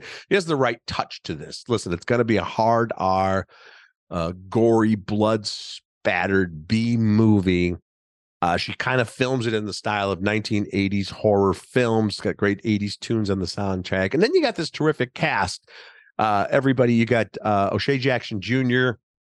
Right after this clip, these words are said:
and Alden Ehrenreich. They play two guys who work for a drug kingpin who's played by the late Ray Liotta. In fact, uh, Alden's character is Ray Liotta's character's son. They go into the forest to retrieve the drugs.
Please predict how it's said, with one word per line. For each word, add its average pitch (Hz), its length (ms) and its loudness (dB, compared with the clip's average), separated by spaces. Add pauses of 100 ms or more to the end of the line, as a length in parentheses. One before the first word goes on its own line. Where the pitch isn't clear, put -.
(160)
and 123 120 -8
Alden 117 520 0
Ehrenreich. 110 800 2
They 113 200 0
play 110 320 -2
two 117 200 -6
guys 104 460 2
who 104 140 -2
work 107 280 0
for 98 440 2 (560)
a 98 80 -4
drug 107 280 0 (120)
kingpin 131 640 0
who's 98 100 -4
played 92 220 -2
by 85 100 0
the 85 120 -2
late 90 260 0
Ray 80 220 -2
Liotta. 82 440 0
In 78 80 0
fact, - 300 -4
uh, 71 340 -4
Alden's 85 400 -4
character 85 480 -2
is 76 200 -4
Ray 82 120 0
Liotta's 80 380 -4
character's - 460 -14
son. 117 320 -4 (320)
They 131 180 2
go 123 180 2
into 120 160 0
the 104 120 0
forest 110 540 2
to 95 100 0
retrieve 113 420 0
the 113 80 -2
drugs. 107 560 0